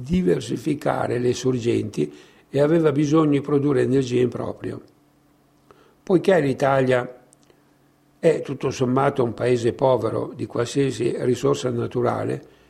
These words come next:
fatta eccezione per l'acqua, almeno in, in alcune zone, con la creazione di bacini artificiali si poteva produrre energia elettrica. E fu avviato, in fa-, in effetti,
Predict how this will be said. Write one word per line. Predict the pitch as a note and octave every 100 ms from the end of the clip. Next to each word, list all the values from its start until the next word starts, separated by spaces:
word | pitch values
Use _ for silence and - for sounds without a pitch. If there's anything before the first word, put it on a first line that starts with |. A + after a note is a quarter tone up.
| _
fatta | - C3+ C3+ B2+
eccezione | G#2 A2+ - C3 A#2
per | - A#2+
l'acqua, | A#2+ G#2 G2+ F#2+
almeno | G#2+ A2+ A2 G#2+ G#2
in, | G#2 - _
in | A2+ A2
alcune | G2+ F#2+ B2 A#2+ A#2+
zone, | A#2+ G#2 G#2+ C3 - - _ _ _ _ _ -
con | E3
la | E3
creazione | - D3+ E3 E3 E3+ C3 A2+ A2+
di | -
bacini | B2+ B2+ E3+ C3+
artificiali | A#2 C3 B2+ D3 C#3 C3+ D3
si | -
poteva | C#3 E3+ E3 D#3 E3
produrre | E3+ D#3+ C3 C3+ C3+
energia | B2+ A2+ A#2+
elettrica. | A2+ G#2+ - A#2+ - - - _ _ _ _ _ - - - -
E | F#3+
fu | A#3 G3+ - - -
avviato, | D#3 C#3 F3 B2+ G2+ A2+ A2+
in | A2
fa-, | -
in | - A#2+ B2
effetti, | C#3+ - B2 A2+ - D#3